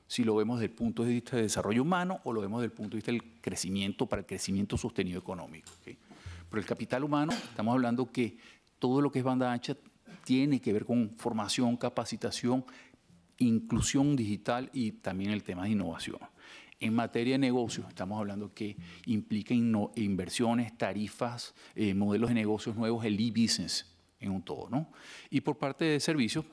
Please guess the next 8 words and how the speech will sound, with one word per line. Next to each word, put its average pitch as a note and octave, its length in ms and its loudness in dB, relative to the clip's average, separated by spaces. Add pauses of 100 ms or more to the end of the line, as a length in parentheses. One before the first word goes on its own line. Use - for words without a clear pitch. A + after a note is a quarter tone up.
hablamos G2+ 360 -4
de A2+ 40 -4
servicios G#2+ 380 -2
tanto, A2 480 -6 (360)
eh, G2 480 4
privados B2 480 2
como A2+ 280 -2
públicos. F2 440 -6